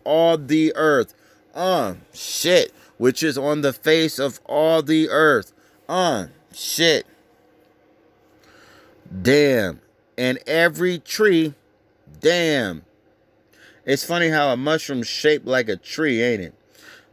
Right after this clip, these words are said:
Shit. "And which is, <laughs> and, and the which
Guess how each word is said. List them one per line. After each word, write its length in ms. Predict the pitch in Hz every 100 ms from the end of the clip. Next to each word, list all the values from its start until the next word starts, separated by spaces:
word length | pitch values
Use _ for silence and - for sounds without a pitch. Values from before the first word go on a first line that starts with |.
| -
Shit. 640 | - - - - 151 131 - _ _ - - -
"And 280 | 117 123 117
which 520 | 123 185 175 - - _ -
is, 640 | 110 123 120 113 107 107 - 131 -
<laughs> 240 | - _ -
and, 640 | 127 131 131 139 131 120 - 226 - - -
and 180 | 170 170 -
the 240 | 127 117
which 560 | 110 101 127 170 156 -